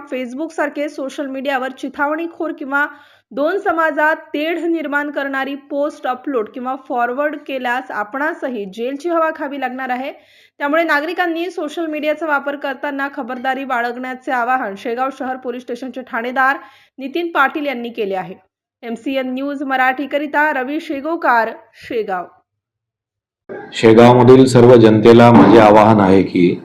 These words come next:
Speaker 2: कोणीही चिथावणीखोर, आक्षेपार्ह किंवा भडकाऊ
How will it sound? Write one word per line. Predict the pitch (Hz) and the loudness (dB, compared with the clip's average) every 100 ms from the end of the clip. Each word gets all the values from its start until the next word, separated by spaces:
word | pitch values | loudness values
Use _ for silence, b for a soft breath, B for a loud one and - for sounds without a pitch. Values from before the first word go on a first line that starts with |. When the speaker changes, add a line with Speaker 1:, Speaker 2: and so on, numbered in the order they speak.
| - - - - - - - | -20 -20 -20 -20 -20 -20 0
Speaker 2:
कोणीही | 104 110 117 120 127 139 135 - | 4 8 10 10 8 8 6 0
चिथावणीखोर, | 120 117 127 127 135 131 117 110 110 - | 0 6 8 8 8 6 8 8 8 2
आक्षेपार्ह | 101 - - - 120 104 98 95 | -6 4 6 8 8 8 6 4
किंवा | - 123 | 2 0
भडकाऊ | 120 95 98 113 117 - | 0 2 4 8 8 6